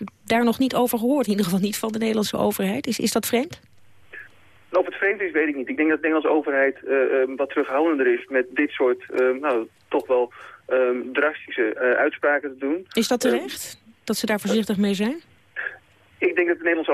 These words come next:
Speaker 2: overheid terecht zegt dat de veiligheid van computers bij de eigenaar van de computer zelf ligt. En dat een computereigenaar zelf dus moet nagaan of hij op de juiste manier ko-, gebruik maakt van zijn computer. Op het punt dat hij, eh, dat niet doet, dan is het eigenlijk zijn eigen schuld...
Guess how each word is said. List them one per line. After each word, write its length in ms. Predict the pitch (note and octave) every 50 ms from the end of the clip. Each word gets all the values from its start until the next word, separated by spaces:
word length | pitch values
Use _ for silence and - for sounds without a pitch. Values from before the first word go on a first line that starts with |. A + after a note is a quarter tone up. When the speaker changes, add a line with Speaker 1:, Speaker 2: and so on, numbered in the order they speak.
| D#3+ E3
Speaker 2:
overheid 340 | - D#3 D3 C#3 C#3+ C#3 -
terecht 340 | D3+ C#3 C3 C3 - - - -
zegt 200 | D#3 D#3 - -
dat 220 | - - C#3+ C3+ - -
de 120 | C#3+ B2+
veiligheid 560 | - C#3+ D3 D#3 D#3 D3 - C3 A#2 B2 - -
van 160 | B2+ B2 A#2+
computers 580 | - B2+ A#2+ - - - - F3 - - - -
bij 240 | - C3 C3+ B2+ -
de 60 | -
eigenaar 380 | - C#3+ C3+ - C#3+ C3 A#2+
van 100 | A#2+ B2
de 60 | B2 -
computer 320 | B2+ A2+ A2+ A#2+ A2 A2+
zelf 240 | B2 A#2 A#2 A2+ -
ligt. 200 | - - - -
En 60 | A#2
dat 140 | A#2+ A2 -
een 60 | A#2
computereigenaar 760 | - B2+ A#2+ - D#3+ - - B2+ B2+ B2 - B2+ A#2+ A2 A2
zelf 260 | G#2 C3 C#3 D#3+ -
dus 100 | - C3
moet 200 | - C3 B2+ B2
nagaan 480 | - C3 C3 C3+ C3 - B2 B2 B2+ B2 - - - - - - _ _
of 160 | - - - - - -
hij 100 | D3 C#3
op 100 | B2 B2+
de 60 | B2+
juiste 320 | C3 B2+ C3+ C3+ - -
manier 180 | C3+ C3 B2 -
ko-, 260 | - B2+ B2 A#2 A#2+
gebruik 280 | - B2+ C3 B2+ B2+ B2+
maakt 180 | B2 A2+ -
van 100 | - A2+
zijn 120 | - - B2+
computer. 460 | A2+ - - D3 D3+ G3 G#3 G3+ - - - -
Op 140 | B2 A#2+
het 140 | - - -
punt 160 | - D#3+ D#3
dat 120 | C#3+ C3 -
hij, 200 | D3 C#3 B2+ - - - - - - - -
eh, 200 | - B2+ B2+ -
dat 160 | C3+ B2+ C#3
niet 200 | D3+ F#3+ A3 -
doet, 240 | D#3 C3+ - - -
dan 140 | - C3+ C3
is 80 | C3 C3
het 280 | B2+ B2 - - -
eigenlijk 360 | - - D#3 E3 - C3+ - -
zijn 120 | C3 -
eigen 300 | C#3 E3 G#3 G3 - -
schuld... 380 | - - - F3+ - E3+ -